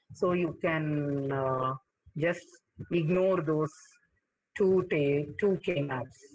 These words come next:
So these two K map, uh, these two, uh, groups together will form a group of four, and again it is C D for the row and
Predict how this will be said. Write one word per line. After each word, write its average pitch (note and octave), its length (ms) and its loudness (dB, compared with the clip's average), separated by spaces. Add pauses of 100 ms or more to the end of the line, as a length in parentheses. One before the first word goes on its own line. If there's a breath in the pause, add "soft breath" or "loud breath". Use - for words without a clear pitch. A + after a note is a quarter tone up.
(1300)
So F#3+ 200 2
these G3+ 320 -4
two A3 240 0
K E3+ 160 0
map, E3+ 280 -4 (220)
uh, D#3 100 0
these G#3 260 -2
two, F#3+ 280 2 (680)
uh, D3+ 120 2
groups G3 360 0 (280)
together F#3+ 440 2 (100)
will E3 160 -2 (100)
form F3 240 -2
a D#3 80 0
group E3 260 0
of D3+ 140 2 (120)
four, A3+ 320 2 (480)
and D#3 280 -2
again E3+ 420 -2 (100)
it G#3 400 -2
is D4 220 2 (760)
C A3 220 0
D A3+ 280 -2 (100)
for E3 180 2
the D3+ 120 2
row G#3 340 2 (340)
and D3+ 720 0